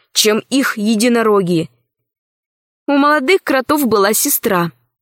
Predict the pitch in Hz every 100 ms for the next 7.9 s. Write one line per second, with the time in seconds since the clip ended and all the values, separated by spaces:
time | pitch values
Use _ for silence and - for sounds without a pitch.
0 | _ _ _ _ _ - 196 214 233 214
1 | 240 247 240 220 254 233 240 247 233 208
2 | 190 208 339 - _ _ 294 247 247 240
3 | 349 381 - 359 349 294 233 254 262 254
4 | 233 269 269 214 185 170 165 - _ _
5 | _ _ - 185 196 175 254 302 285 233
6 | - - 240 214 190 180 - - - 220
7 | 214 185 190 254 269 247 180 -